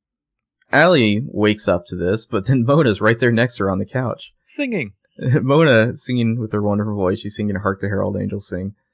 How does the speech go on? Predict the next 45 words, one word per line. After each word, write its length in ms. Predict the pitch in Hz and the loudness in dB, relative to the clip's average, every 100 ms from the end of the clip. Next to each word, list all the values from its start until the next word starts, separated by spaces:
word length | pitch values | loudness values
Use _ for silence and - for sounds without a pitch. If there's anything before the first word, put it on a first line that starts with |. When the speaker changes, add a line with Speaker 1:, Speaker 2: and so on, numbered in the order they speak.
| _ | _
Speaker 2:
We 140 | 175 160 | -2 2
get 220 | 196 202 | 2 2
Speaker 1:
Uh, 40 | |
Speaker 2:
it, 80 | 190 | 2
ghostly 320 | 160 143 151 | 0 -2 -2
R 140 | 131 123 | 0 -2
I 80 | |
P 180 | 123 127 | -4 -8
Mona. 320 | 120 117 131 147 | -8 -6 -8 -8
You 140 | 147 | -8
can 120 | 180 | -8
frickin' 300 | - 170 170 170 | -4 -4 -4 -6
sing. 340 | 202 180 98 | -6 -6 -8
Speaker 1:
Yeah. 280 | - 117 107 101 175 | -4 0 0 -2 -4
And 120 | 156 151 | 0 0
she's 200 | 170 160 | 0 2
even, 180 | 185 185 | 2 4
like, 160 | 160 | 2
conducting 680 | - 123 107 101 - 127 131 | 2 0 2 0 0 0 0
with 120 | 120 | 0
her 120 | 110 | 0
hands. 420 | 98 98 101 113 147 | 0 -2 -2 -2 -4
Speaker 2:
Yeah, 260 | 139 110 98 | -4 -6 -12
yeah. 200 | 113 104 - | -16 -16 -2
Speaker 1:
Like, 200 | 139 143 - - | 2 2 -2 -6
Janelle 300 | 139 160 180 | 0 2 4
Parrish 240 | 165 131 110 | 4 2 0
is 80 | 113 | -2
having 280 | 107 98 | 0 0
so 340 | 95 - 110 104 | -4 -4 0 0
much 220 | 92 87 | 0 -2
fun 240 | 101 92 | -4 -2
as, 100 | 87 | -4
like, 180 | 95 87 | -6 -6
Ghost 280 | 92 90 - | -4 -4 -4
Mona. 360 | 90 92 104 - _ _ | -4 -4 -6 -8 _ _
Speaker 2:
Yeah. 240 | 117 98 98 - _ _ _ _ _ - | -10 -10 -12 -20 _ _ _ _ _ -6
Speaker 1:
Uh, 420 | - 104 - - - - | -2 -2 -2 -6 -4 2
oh, 80 | |
and 100 | 170 | 4
it, 80 | 170 | 6
it, 180 | 180 175 | 4 2
it 140 | 156 - | 0 0
kinda, 240 | 240 147 | 0 2
it 160 | 151 | 0